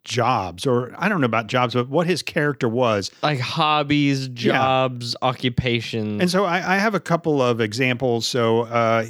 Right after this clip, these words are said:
Speaker 1: in Out of Reach, he was Billy Ray Lansing. He was a former covert agent, a survivalist, an animal lover, a pen pal.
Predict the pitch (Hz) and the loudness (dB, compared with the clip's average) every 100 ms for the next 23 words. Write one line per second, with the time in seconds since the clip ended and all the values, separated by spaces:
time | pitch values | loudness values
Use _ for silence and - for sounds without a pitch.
0 | - - 123 123 135 156 123 120 123 131 | -8 -4 -2 0 0 0 0 0 0 0
1 | - - 131 110 104 98 101 135 127 123 | -4 -8 -6 -4 -4 -4 -2 0 2 2
2 | 120 113 120 117 - 123 117 104 101 98 | 0 0 0 -2 -4 -4 -4 -4 -4 -6
3 | - - 156 143 120 107 - 156 143 143 | -10 -6 -2 0 0 -4 -2 -2 0 0
4 | 131 123 110 101 104 104 - - _ _ | 0 0 0 -2 -6 -8 -20 -20 _ _
5 | _ - - 120 131 131 131 123 123 101 | _ -6 -4 0 0 0 0 0 -2 -6
6 | - 127 143 120 110 104 101 101 95 - | -4 -2 0 0 0 -2 -2 -4 -4 -4
7 | 165 151 113 80 76 | -2 -2 -6 -6 -12